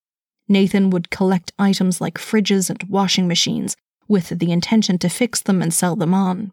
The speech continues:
but he never did. They just gathered in their house.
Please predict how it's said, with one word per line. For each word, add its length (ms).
but 240
he 140
never 260
did. 340
They 100
just 280
gathered 500
in 120
their 140
house. 520